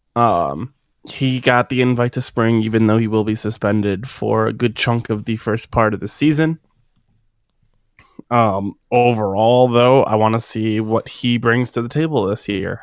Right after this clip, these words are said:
Um, I talk about how Chris Bryant's coming into spring training fired up and ready to go, and then you look at Addison Russell, and in that first press confer-, conference he had, he kinda just sounded like a robot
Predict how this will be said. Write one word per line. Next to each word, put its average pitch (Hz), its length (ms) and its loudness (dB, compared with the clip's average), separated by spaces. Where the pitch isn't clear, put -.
Um, 107 440 2
I 117 80 2
talk 113 220 2
about 110 220 2
how 104 300 0
Chris 110 240 -2
Bryant's 110 380 0
coming 107 240 -4
into 98 140 -4
spring 101 340 -6
training 104 360 -4
fired 101 340 -2
up 104 120 -2
and 107 140 0
ready 98 160 -2
to 87 120 -4
go, 110 360 4
and 104 100 2
then 104 140 0
you 104 100 0
look 104 160 -2
at 104 60 0
Addison 101 340 -2
Russell, 107 460 2
and 101 180 -2
in 117 200 0
that 110 200 2
first 113 220 -2
press 127 200 -2
confer-, 110 500 -6
conference 113 460 -2
he 120 140 0
had, 107 360 2
he 107 260 -10
kinda 120 320 0
just 117 180 0
sounded 117 180 2
like 110 140 -2
a 104 60 0
robot 107 400 2